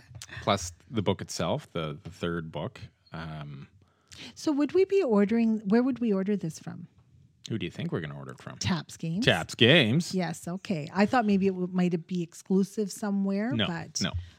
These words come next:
Speaker 2: Okay, so Taps Games, we will be ordering.
Speaker 1: Uh, and it, hopefully it'll come in right alongside the new Auric army I ordered last week.
Speaker 2: Excellent.
Speaker 1: I
Speaker 2: We're just
Speaker 1: have,
Speaker 2: going wild.
Speaker 1: I, well, yeah, I mean, I,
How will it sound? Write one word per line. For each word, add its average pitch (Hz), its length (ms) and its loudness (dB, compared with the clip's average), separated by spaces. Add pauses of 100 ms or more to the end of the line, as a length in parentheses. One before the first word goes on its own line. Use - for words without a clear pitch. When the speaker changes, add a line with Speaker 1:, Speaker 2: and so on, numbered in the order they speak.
(140)
Speaker 2:
Okay, 233 240 -4 (100)
so 202 380 -4
Taps - 260 -10
Games, 294 400 -6
we 214 200 -2
will 226 220 -4
be 240 220 -4
ordering. 202 580 -4 (560)
Speaker 1:
Uh, 85 440 -2
and 92 260 -6
it, 123 100 -8
hopefully 104 460 -6
it'll 101 180 -2
come 98 200 -4
in 98 460 0 (420)
right 101 200 2
alongside 95 680 -2
the 92 240 -2
new 95 340 -4 (140)
Auric 120 380 -2
army 135 480 0
I 113 180 -4
ordered 117 380 0
last 120 340 -4
week. 139 320 -6 (300)
Speaker 2:
Excellent. 170 800 -8 (240)
Speaker 1:
I - 60 -2
Speaker 2:
We're 196 60 0
just - 180 0
Speaker 1:
have, - 60 -18
Speaker 2:
going 170 240 -2
wild. 160 460 -4
Speaker 1:
I, 104 140 -2 (400)
well, 95 360 4
yeah, 90 280 -2
I 76 60 -12
mean, 82 180 -10
I, 85 140 -8